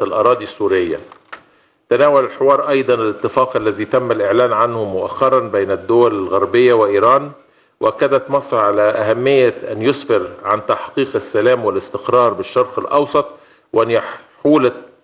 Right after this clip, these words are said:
وأن يحول التنفيذ الدقيق له دون انتشار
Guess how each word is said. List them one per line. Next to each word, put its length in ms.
وأن 340
يحول 380
التنفيذ 540
الدقيق 580
له 280
دون 300
انتشار 840